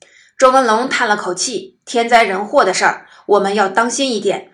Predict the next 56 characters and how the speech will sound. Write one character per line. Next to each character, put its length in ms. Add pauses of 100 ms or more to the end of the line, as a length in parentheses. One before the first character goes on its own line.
(120)
我 140
在 140
屋 160
子 140
里 340
都 120
戴 140
着 100
口 220
罩 240
的。” 240 (460)
大 140
多 120
数 160
时 140
候， 360
他 140
的 80
安 240
全 220
感 320
来 140
源 180
于 140
外 260
界。 340 (400)
每 180
天 200
会 120
有 100
一 120
个 140
志 160
愿 160
者 120
团 280
队 360
负 160
责 200
给 260
周 160
文 140
龙 180
打 160
电 180
话， 360 (100)
确 180
认 140
他 160
当 320
日 140
的 120
健 160
康 220
状 220
态。 280